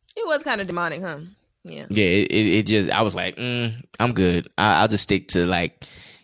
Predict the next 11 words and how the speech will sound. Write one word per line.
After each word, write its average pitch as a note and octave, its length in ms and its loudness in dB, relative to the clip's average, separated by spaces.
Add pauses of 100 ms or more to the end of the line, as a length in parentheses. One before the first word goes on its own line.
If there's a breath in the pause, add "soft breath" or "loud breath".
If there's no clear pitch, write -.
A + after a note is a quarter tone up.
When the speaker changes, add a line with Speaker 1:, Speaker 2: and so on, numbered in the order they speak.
Speaker 2:
you G2 160 0
know, E2 280 0 (120)
um, - 460 -4 (360)
College G2 300 2
Dropout F#2 480 2
through E2 380 -2 (120)
eight F2+ 140 2
oh E2+ 100 4
eights E2 160 0
and F#2 80 0
Heartbeats F2+ 540 -4